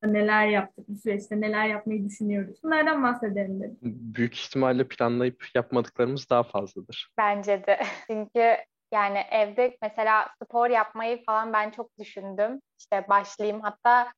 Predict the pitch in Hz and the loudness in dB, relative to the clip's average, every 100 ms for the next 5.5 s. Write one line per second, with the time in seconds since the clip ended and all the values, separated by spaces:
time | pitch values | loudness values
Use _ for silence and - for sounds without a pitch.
0 | _ - 214 220 214 226 - 220 233 226 | _ -2 2 2 2 -2 0 2 2 2
1 | 196 196 202 202 208 190 - 190 185 196 | -2 -2 -8 -8 -8 -12 -10 -6 -4 -4
2 | 190 214 - 190 185 - 190 196 202 - | -6 -6 0 0 0 -4 0 2 0 -2
3 | - - 196 190 190 202 208 208 185 _ | -8 -6 -4 -4 -6 -6 -4 -4 -6 _
4 | 202 196 196 196 196 - 185 - 185 - | -6 -6 -6 -8 -8 -12 -12 -10 -12 -10
5 | 202 233 269 294 | -4 -2 -2 -4